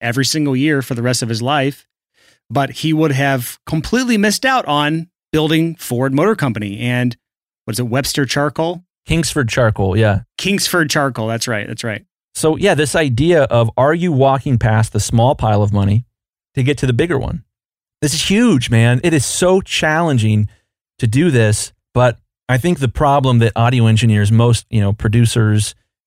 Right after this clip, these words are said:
Speaker 2: people that are trying to make music for a living, what they often struggle with the most is simply fomo, fear of missing out.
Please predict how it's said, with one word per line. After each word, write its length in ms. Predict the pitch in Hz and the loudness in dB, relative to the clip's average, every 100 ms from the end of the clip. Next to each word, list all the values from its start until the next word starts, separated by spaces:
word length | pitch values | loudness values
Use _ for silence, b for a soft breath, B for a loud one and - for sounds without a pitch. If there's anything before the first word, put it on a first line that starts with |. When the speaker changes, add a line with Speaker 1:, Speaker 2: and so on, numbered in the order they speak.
| - | -4
Speaker 2:
people 200 | 127 117 | -2 2
that 100 | 110 | 0
are 40 | |
trying 220 | 104 120 | 2 2
to 60 | 107 | 4
make 240 | 110 113 | 2 2
music 360 | 117 127 120 120 | 4 4 4 2
for 160 | - 113 | 2 2
a 20 | |
living, 300 | 120 113 107 | 4 4 2
what 100 | 110 | 2
they 140 | 113 - | -2 -2
often 440 | 117 123 135 - 127 | 0 0 0 0 -2
struggle 340 | - 131 131 | 0 -2 0
with 160 | 120 - | 0 2
the 80 | |
most 380 | 113 120 120 - - | 2 4 2 0 -2
is 140 | 104 | -2
simply 560 | - - 170 220 277 185 | -2 -6 -4 -4 -2 -2
fomo, 880 | 113 - - - 147 147 95 - 117 _ _ _ _ _ | -2 -6 -8 0 0 2 0 -2 -6 _ _ _ _ _
fear 460 | - - 170 196 208 | -12 -2 2 2 2
of 360 | - 135 147 147 - | 2 2 2 -2 -2
missing 420 | 117 127 - - | 0 2 0 0
out. 320 | 104 117 69 | 2 0 0